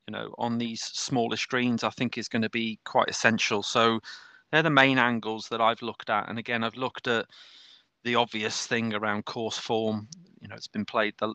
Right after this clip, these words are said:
the last twice, obviously in two thousand nineteen, had a break in twenty 'cause of covid. Played last year when Adri Arnaus, uh,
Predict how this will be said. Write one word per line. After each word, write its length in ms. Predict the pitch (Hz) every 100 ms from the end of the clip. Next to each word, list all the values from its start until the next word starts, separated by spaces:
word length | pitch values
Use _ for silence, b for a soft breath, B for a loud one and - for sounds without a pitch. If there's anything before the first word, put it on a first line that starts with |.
| _
the 80 | -
last 340 | 113 113 - - _ -
twice, 580 | - 123 123 123 - -
obviously 260 | - - -
in 40 |
two 160 | - 120
thousand 320 | 117 104 117
nineteen, 420 | 110 107 - 110
had 140 | 107 107
a 40 |
break 280 | - 113 -
in 40 |
twenty 300 | 101 - 113
'cause 180 | 104 101
of 60 | -
covid. 440 | 147 143 135 139 - b b b b b -
Played 280 | 107 107
last 260 | 107 101 -
year 160 | 107 104
when 280 | 107 104 -
Adri 480 | 104 - 107 101 -
Arnaus, 800 | - 101 104 101 101 - - - -
uh, 160 | 101 98